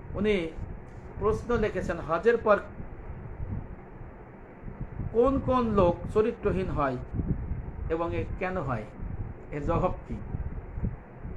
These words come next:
অর্থাৎ হজের পর কেন মানুষ ভালো হয়, আবার কেন মানুষ চরিত্রহীন হয়, এর কারণ কি? এর কারণ উনি বের করেছেন কোরআন, হাদিস, ইজমা, কিয়াস এবং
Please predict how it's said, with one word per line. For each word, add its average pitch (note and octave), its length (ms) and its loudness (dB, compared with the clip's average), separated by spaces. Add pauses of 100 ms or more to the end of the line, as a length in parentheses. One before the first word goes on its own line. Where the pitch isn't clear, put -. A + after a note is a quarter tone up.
(120)
অর্থাৎ D3 320 -2
হজের D#3 260 2
পর F#3 220 8 (180)
কেন F3+ 220 0
মানুষ F3 300 0 (100)
ভালো D#3 240 4
হয়, G3+ 260 6 (1000)
আবার E3 340 8 (100)
কেন F#3 260 2
মানুষ E3+ 340 0
চরিত্রহীন G3 520 2
হয়, A#2 180 -2 (600)
এর D3 160 -6
কারণ C#3+ 320 0
কি? A#2 80 -2 (200)
এর C3+ 140 -8
কারণ E3 260 0
উনি D#3+ 200 -2 (1400)
বের E3+ 360 2
করেছেন G3+ 440 2 (240)
কোরআন, F#3+ 360 6 (720)
হাদিস, F3+ 520 2
ইজমা, F3 480 0
কিয়াস F3 600 0 (120)
এবং E3 340 -2